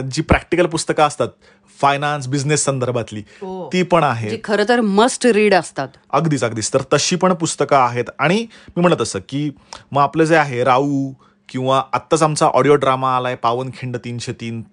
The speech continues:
Speaker 1: तशी पण आहेत. त्यामुळे सगळ्या प्रकारची पुस्तकं आहेत. जर, त्यामुळे ज्यांना संकल्प करायचा आहे ना एकवीस दिवसांचा,
Speaker 2: आ.
Speaker 1: तर त्यासाठी हे खूप बेस्ट आहे. आणि असं म्हणतात ना की generally कुठली तरी सवय तुम्हाला अंगी बाणवायची असेल तर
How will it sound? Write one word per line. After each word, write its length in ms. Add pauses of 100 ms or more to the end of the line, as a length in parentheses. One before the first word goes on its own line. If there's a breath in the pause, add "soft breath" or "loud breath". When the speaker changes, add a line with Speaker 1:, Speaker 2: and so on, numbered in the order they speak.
Speaker 1:
तशी 220
पण 160
आहेत. 180
त्यामुळे 460
सगळ्या 280
प्रकारची 340
पुस्तकं 340
आहेत. 100
जर, 80
त्यामुळे 320
ज्यांना 180
संकल्प 420
करायचा 360
आहे 60
ना 160
एकवीस 300
दिवसांचा, 420
Speaker 2:
आ. 600
Speaker 1:
तर 60
त्यासाठी 460
हे 120
खूप 140
बेस्ट 340
आहे. 160
आणि 160
असं 160
म्हणतात 260
ना 60
की 80
generally 460
कुठली 260
तरी 100
सवय 440
तुम्हाला 460
अंगी 280
बाणवायची 500
असेल 220
तर 60